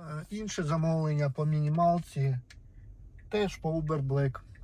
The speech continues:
Так, зараз, напевно, буду їхати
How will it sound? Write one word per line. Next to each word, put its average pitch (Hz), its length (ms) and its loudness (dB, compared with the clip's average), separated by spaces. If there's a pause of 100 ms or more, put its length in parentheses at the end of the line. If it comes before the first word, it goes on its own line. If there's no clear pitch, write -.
(880)
Так, 143 340 -2
зараз, 156 580 0
напевно, 151 440 0
буду 143 300 0
їхати 143 560 -2